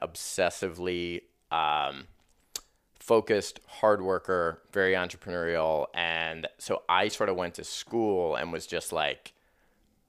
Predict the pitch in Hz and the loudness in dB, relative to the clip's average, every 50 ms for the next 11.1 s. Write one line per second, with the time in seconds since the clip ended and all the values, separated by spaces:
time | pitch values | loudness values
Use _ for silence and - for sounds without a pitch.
0 | _ _ _ _ 98 98 101 98 92 90 90 - 82 85 87 80 76 73 78 78 | _ _ _ _ 2 2 4 2 0 -2 -2 -4 -6 -4 -2 -2 -2 -2 -2 0
1 | 71 82 92 92 85 92 92 92 82 - - - _ - - - 101 101 101 107 | 0 0 0 -2 -2 -2 -2 -2 -2 -4 -8 -16 _ -6 0 2 2 4 6 6
2 | 104 101 98 95 101 95 87 92 90 87 87 82 85 85 82 - - - _ _ | 6 6 4 0 -4 -4 0 2 2 4 4 2 2 0 -2 -6 -12 -20 _ _
3 | - 95 90 95 90 85 82 80 95 95 98 101 - 107 98 95 - - 92 92 | -4 -2 -2 0 0 0 0 0 -2 -4 -4 -2 -2 -2 -2 -2 0 2 2 2
4 | 92 87 87 87 85 - - 80 82 87 90 87 95 92 - _ _ - 104 98 | 2 0 -4 -6 -4 -4 -6 -4 -2 -4 -4 -4 -6 -10 -12 _ _ 4 4 6
5 | 95 92 90 90 90 90 87 85 87 85 80 95 90 95 95 87 95 87 87 92 | 6 6 6 6 6 6 4 2 0 -2 -2 -4 -6 -6 -6 -4 -2 0 0 2
6 | 107 117 123 123 120 101 87 90 - 90 82 - - - 95 107 - - 120 120 | 2 2 0 0 0 -2 -2 -4 -6 -8 -10 -8 -2 0 0 0 2 0 0 2
7 | 120 120 120 117 - - _ _ _ _ _ _ _ _ _ - 82 85 85 85 | 2 0 -2 -4 -8 -14 _ _ _ _ _ _ _ _ _ 2 2 4 4 2
8 | 85 85 85 87 87 87 82 - - _ 95 95 78 - - - - _ _ - | 0 -2 -4 -6 -8 -10 -12 -16 -14 _ -6 -4 -4 -4 -6 -8 -16 _ _ 0
9 | 104 98 90 87 87 - - 104 98 101 101 98 95 92 87 - - - _ _ | 2 2 4 2 0 -2 -2 -2 -2 0 2 2 2 2 2 -2 -8 -18 _ _
10 | _ _ _ _ _ _ _ _ _ _ - - 120 113 - 117 113 110 110 110 | _ _ _ _ _ _ _ _ _ _ 0 0 0 2 2 0 0 2 0 -2
11 | 107 | -4